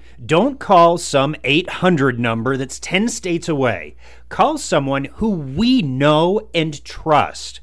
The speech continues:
Call now, eight eight eight, eight four three, four one one three. Tracy has helped taxpayers resolve their tax issues with the I R S and state departments of revenue, and she can help you too.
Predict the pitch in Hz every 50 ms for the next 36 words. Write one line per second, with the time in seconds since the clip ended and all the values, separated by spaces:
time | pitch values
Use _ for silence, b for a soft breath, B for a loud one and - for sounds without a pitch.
0 | - - - - - - - - - 143 151 208 247 233 214 180 143 117 92 69
1 | 69 - - - - - - 135 160 202 - 190 190 214 190 - 160 135 101 87
2 | 85 - - - 143 175 240 240 - - 254 226 214 208 - - 185 180 160 120
3 | 85 78 b b b b b - - 175 175 202 226 254 269 - - 131 131 143
4 | 147 156 156 147 147 147 147 156 151 - - 131 131 123 107 82 - - - -
5 | B B B B B B - - - 190 269 277 - 302 262 202 156 - - 151
6 | 123 - - - - 139 127 123 - - - 160 151 147 156 165 - - 165 170
7 | 160 139 123 127 160 165 185 185 151 113 95 95 120 113 101 90 - - - 117
8 | 107 104 - - 123 117 - - 143 131 107 117 135 117 113 110 - - 127 135
9 | 139 143 139 131 117 117 123 127 143 156 - b b b b b b - 147 147
10 | 131 - - - - - 196 226 220 165 - - 113 123 113 - - - 135 139
11 | - 151 147 143 - 131 107 104 104 123 127 131 147 160 160 170 180 190 208 208
12 | b b b b b - - 131 - - - 190 226 220 254 254 220 160 156 120
13 | 98 - - 95 95 113 127 135 147 170 196 185 - - - - - 151 123 98
14 | 87 82 -